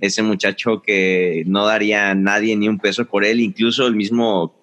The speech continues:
coronel, el mismo general lo rechaza, ¿no? Y dice, "Él no nos va a servir", pero había algo dentro de, dentro de su ser, un, un corazón noble,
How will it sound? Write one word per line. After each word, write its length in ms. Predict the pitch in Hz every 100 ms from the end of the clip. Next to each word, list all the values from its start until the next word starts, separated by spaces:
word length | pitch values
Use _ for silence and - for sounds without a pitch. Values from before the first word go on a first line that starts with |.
| -
coronel, 460 | 95 95 98 113
el 60 | 110
mismo 260 | 101 113
general 540 | 113 98 95 101 110 101
lo 180 | 95 101
rechaza, 540 | 95 98 170 185 147
¿no? 80 | 123
Y 80 | 143
dice, 400 | 143 139 120 117
"Él 320 | 131 147 120
no 120 | 104
nos 180 | 131 131
va 60 | 147
a 40 |
servir", 500 | 156 135 143 185 - _ - _ _ _ -
pero 760 | 113 113 113 113 113 110 104 -
había 520 | 107 120 139 139 123 131
algo 260 | 131 120
dentro 400 | 104 110 104 127
de, 480 | 120 104 92 90 95 _ _
dentro 400 | 92 110 107 127
de 140 | 120 98
su 200 | - 98
ser, 320 | 143 170 151
un, 360 | 120 123 120 113 127
un 240 | 131 123
corazón 480 | 127 127 120 120 120
noble, 480 | 127 135 113 104